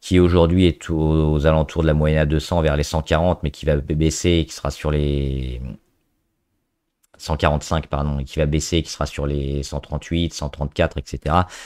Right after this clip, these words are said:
euh, ce sera, je pense, le, le signal pour, euh, pour Airbus. Mais pour l'instant, on a quelques soucis, hein, notamment sur la, la chaîne de production et la, la chaîne d'approvisionnement, surtout sur Airbus, qui peut pas,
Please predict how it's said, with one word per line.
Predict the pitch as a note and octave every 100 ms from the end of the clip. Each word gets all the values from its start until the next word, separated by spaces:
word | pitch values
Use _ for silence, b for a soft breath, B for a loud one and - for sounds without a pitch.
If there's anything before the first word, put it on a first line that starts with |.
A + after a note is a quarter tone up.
| B -
euh, | E2 E2
ce | -
sera, | D#2+ - G2
je | F#2+
pense, | - G#2+ -
le, | F2+ E2+
le | E2+
signal | E2 - E2+ G2
pour, | - F#2+ E2
euh, | D#2 D2 C2 B1 A1+ G1+ - -
pour | - G2+
Airbus. | F#2 D2+ E2 E2+ E2
Mais |
pour | - G2+
l'instant, | F#2 B2
on | G#2+
a | F#2+
quelques | G#2 F2+ G#2
soucis, | F#2+ - F#2+ - G#2 F#2+
hein, |
notamment | E2+ D2+ E2 F2+
sur | F#2 E2
la, | D#2+ D#2+
la | E2
chaîne | - F2+
de | F2
production | - E2 D#2+ - - G2
et | E2
la, | D#2+ D#2 D#2 D2+
la | D#2+
chaîne | -
d'approvisionnement, | F#2+ D#2+ F2+ F2 E2+ F#2+ G2
surtout | - - G#2+ - B B
sur | - F#2
Airbus, | E2+ G2 A2 -
qui | E2
peut | E2
pas, | - G2 F2+ E2 D#2 D2 C2+ A1